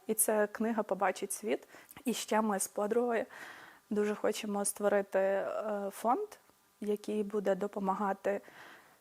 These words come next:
як і сім'ям загиблих, і в мене особливе, особливе бажання допомагати військовим, які безпосередньо в зоні бойових дій.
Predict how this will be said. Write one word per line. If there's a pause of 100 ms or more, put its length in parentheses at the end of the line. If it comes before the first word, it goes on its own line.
(180)
як
і
сім'ям
загиблих, (460)
і
в
мене
особливе,
особливе
бажання
допомагати
військовим,
які
безпосередньо
в
зоні
бойових
дій.